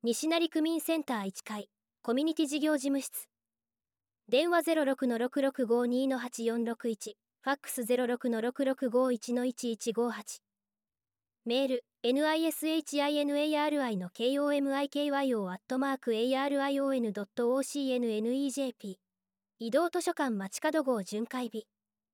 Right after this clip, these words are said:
北津森小学校体育館前かっこ北津森三の三かっこ閉じ。七月十四日火曜日十時から十時五十分。南津森小学校通用門かっこ南津森六の一かっこ閉じ。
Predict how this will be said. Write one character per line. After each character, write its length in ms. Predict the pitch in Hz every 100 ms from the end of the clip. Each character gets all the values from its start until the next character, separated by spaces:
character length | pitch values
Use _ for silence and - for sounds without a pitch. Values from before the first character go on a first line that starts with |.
| _
北 240 | - - 330
津 120 | -
森 220 | 349 285
小 240 | 233 269 294
学 160 | 311
校 220 | - 247
体 260 | 208 254 294
育 160 | 285 -
館 160 | 233
前 260 | 226 233 254
か 120 | 285
っ 40 | 285
こ 120 | -
北 200 | 214 -
津 140 | 294 330
森 180 | 311 247
三 240 | 233 233
の 80 | 233
三 240 | - 262
か 120 | 254
っ 20 | 247
こ 100 | 233
閉 120 | 233
じ。 160 | 202 208 _ _ _ _ _ _
七 240 | - -
月 260 | 302 311 302
十 200 | 247 320
四 140 | 320
日 220 | 320 220
火 140 | - 247
曜 180 | 269 254
日 160 | 233
十 240 | - 277 302
時 140 | 269
か 100 | 247
ら 140 | 220
十 240 | 190 269 311
時 160 | 247
五 100 | 202
十 160 | 196 247 -
分。 180 | 226 185 _ _ _ _
南 360 | 233 233 302 349
津 140 | -
森 200 | 349 311
小 240 | 262 269 294
学 180 | 311 -
校 200 | 220 185
通 260 | - 262
用 200 | 302 311
門 200 | 285 277
か 120 | 240
っ 40 | 254
こ 140 | - 208
南 340 | 214 254 302
津 140 | - 302
森 220 | 277 220
六 220 | 202 233
の 120 | 226
一 200 | 233 -
か 120 | -
っ 20 | 262
こ 100 | -
閉 120 | 247
じ。 160 | 214